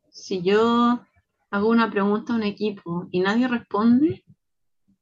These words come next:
algo me está comunicando ese silencio. Y, mm,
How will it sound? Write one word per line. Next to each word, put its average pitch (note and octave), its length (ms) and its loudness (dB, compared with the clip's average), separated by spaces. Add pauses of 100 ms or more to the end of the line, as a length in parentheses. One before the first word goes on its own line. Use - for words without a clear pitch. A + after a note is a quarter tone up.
(560)
algo F4+ 300 4
me E4+ 80 6
está A#3+ 160 -2
comunicando F3+ 920 -2
ese F#3+ 200 -4
silencio. E3 600 -6 (1700)
Y, A3 360 2
mm, G#3 760 0